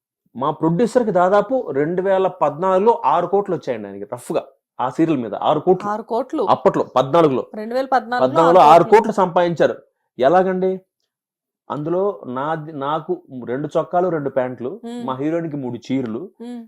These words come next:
Speaker 1: సబ్-, సబ్జెక్ట్ మొత్తం లోవర్ మిడిల్ క్లాస్ మణికొండలో ఒక ఇల్లు. మన
Speaker 2: మ్మ్.
Speaker 1: సర్పంచ్ గారు ఉన్నారు కస్తూరి నరేంద్ర గారని,
Speaker 2: మ్మ్.
Speaker 1: ఆయన ఇల్లు అండి. అది, అంటే వాళ్ళ అమ్మగారు ఆ ఇంట్లో ఉండేవారు.
Speaker 2: మ్మ్.
Speaker 1: అది సింపుల్ గా ఒక పెంకుటిల్లు,
Speaker 2: మ్మ్.
Speaker 1: ఒక టూ బెడ్‌రూమ్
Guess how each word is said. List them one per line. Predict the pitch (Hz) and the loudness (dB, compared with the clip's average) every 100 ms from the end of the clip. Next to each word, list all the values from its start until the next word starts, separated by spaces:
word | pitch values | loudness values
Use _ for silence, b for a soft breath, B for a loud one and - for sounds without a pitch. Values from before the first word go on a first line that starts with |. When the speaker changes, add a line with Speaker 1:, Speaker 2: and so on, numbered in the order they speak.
| _ | _
Speaker 1:
సబ్-, | - 143 139 135 | -10 -8 -8 -8
సబ్జెక్ట్ | - 139 135 190 180 | -2 0 4 2 2
మొత్తం | 170 156 202 185 | -2 -4 -2 2
లోవర్ | 147 170 175 | 2 2 0
మిడిల్ | 165 165 | 0 -2
క్లాస్ | 143 190 180 | 0 -2 0
మణికొండలో | 143 151 175 165 180 | -4 -4 -4 -2 -2
ఒక | 147 | 0
ఇల్లు. | 131 151 - _ _ _ _ - | -2 -2 -4 _ _ _ _ -16
మన | 240 | -12
Speaker 2:
మ్మ్. | 226 | -6
Speaker 1:
సర్పంచ్ | 143 143 175 175 | -2 0 0 -2
గారు | 156 147 | -2 -2
ఉన్నారు | 135 123 | -2 -4
కస్తూరి | 127 123 - 135 | -6 -8 -4 -4
నరేంద్ర | 117 127 135 120 | -2 -2 -2 -2
గారని, | 107 98 | -4 -8
Speaker 2:
మ్మ్. | 208 220 214 208 _ | -14 -14 -14 -18 _
Speaker 1:
ఆయన | 104 127 123 | -6 -4 -2
ఇల్లు | 139 | -2
అండి. | 135 98 95 _ _ _ - | -2 -6 -14 _ _ _ -10
అది, | 120 117 | -10 -8
అంటే | 123 147 | -6 -2
వాళ్ళ | 127 | 0
అమ్మగారు | 117 147 175 160 | 0 2 2 2
ఆ | |
ఇంట్లో | 135 135 135 | 0 -2 -4
ఉండేవారు. | 120 120 113 101 151 | -2 -4 -2 -4 -6
Speaker 2:
మ్మ్. | 226 220 208 - | -10 -12 -16 -10
Speaker 1:
అది | 127 | -8
సింపుల్ | - 190 208 220 | -2 -2 0 0
గా | 214 | 2
ఒక | 233 170 - | 2 0 -4
పెంకుటిల్లు, | 175 202 175 143 139 254 | -2 0 0 0 -2 -6
Speaker 2:
మ్మ్. | 233 233 220 | -12 -14 -16
Speaker 1:
ఒక | - | -16
టూ | 156 214 | -10 -4
బెడ్‌రూమ్ | 226 214 214 | 2 2 2